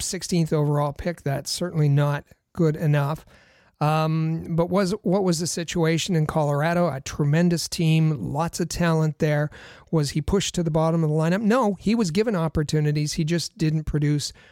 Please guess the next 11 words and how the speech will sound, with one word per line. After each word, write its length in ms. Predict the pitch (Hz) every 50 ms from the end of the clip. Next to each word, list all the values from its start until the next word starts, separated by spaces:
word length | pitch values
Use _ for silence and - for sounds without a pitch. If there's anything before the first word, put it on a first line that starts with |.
| _ _
when 140 | - 156 147
he 40 | 147
got 280 | 160 175 180 175 170
those 240 | - - 143 131 131
opportunities. 760 | 143 135 131 - 147 139 - 151 143 135 127 131 135 143 -
He'll 180 | - - 160 147
have 200 | 143 147 139 139
a 60 | 139
much 420 | 139 139 147 165 196 214 - -
longer 340 | 175 165 156 156 160 151 147
leash, 420 | 151 143 147 151 147 143 - -